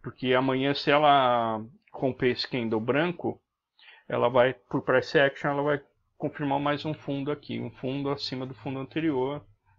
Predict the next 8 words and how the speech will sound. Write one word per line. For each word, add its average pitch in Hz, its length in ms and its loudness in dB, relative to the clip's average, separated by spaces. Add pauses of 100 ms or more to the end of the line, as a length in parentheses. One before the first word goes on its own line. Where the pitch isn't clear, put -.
é 135 120 -2
entrada, 104 560 -4
tá? 147 340 -2 (2250)
Acho - 260 -8
que 247 240 -4
passamos 196 460 0
por 160 200 0
tudo. 127 540 4